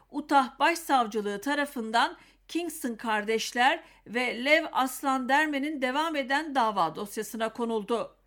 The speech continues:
Türkiye'nin Viyana Büyükelçisi Ozan Ceyhunsa Sezgin Baran Korkmaz'ın Türkiye'ye iade işlemlerinin başladığını duyurdu. Habertürk yazarı Fatih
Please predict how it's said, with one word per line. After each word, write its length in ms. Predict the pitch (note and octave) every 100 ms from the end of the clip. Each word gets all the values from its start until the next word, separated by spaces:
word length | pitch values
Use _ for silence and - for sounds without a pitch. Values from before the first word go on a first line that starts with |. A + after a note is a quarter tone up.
| _ - - -
Türkiye'nin 640 | - C4 A#3 B3 A#3+ A3 F#3+
Viyana 360 | A3 D#4 D4+ A3+
Büyükelçisi 880 | G#3+ G#3 A#3+ G#3 G#3 A3 - A3 -
Ozan 440 | A#3 A3 A3+ F#3+
Ceyhunsa 760 | F3+ G#3 G3+ A#3 D#4+ - C4 D#4+ - -
Sezgin 560 | - - C4+ A#3 C4 A#3
Baran 340 | A#3 A3+ A3 -
Korkmaz'ın 640 | A#3+ A#3+ A#3+ B3 D4 F#4+ -
Türkiye'ye 680 | C#4+ C4 - C4 B3+ A#3 -
iade 480 | A3+ A3+ G#3+ D4+
işlemlerinin 920 | F#4+ - - C4 B3+ C4+ C#4 F4+ G#4+ D4
başladığını 720 | A#3+ - G#3+ F#3 F#3 F3+ F3
duyurdu. 640 | A3+ G#3 G#3 A3+ G#3 - _ _ _ _ _
Habertürk 680 | C#4 C#4 C#4+ C#4+ G#4 G#4+ E4
yazarı 400 | D4+ C#4+ F4+ A#4
Fatih 460 | - D4 C#4 C#4